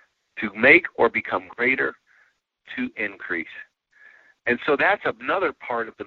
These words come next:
meaning of authority. So it's, it strikes me that these are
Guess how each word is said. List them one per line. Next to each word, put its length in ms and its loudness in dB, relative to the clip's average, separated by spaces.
meaning 240 -12
of 120 -6
authority. 520 -8
So 240 -2
it's, 140 -2
it 220 0
strikes 380 0
me 160 -2
that 200 -4
these 280 -6
are 200 -2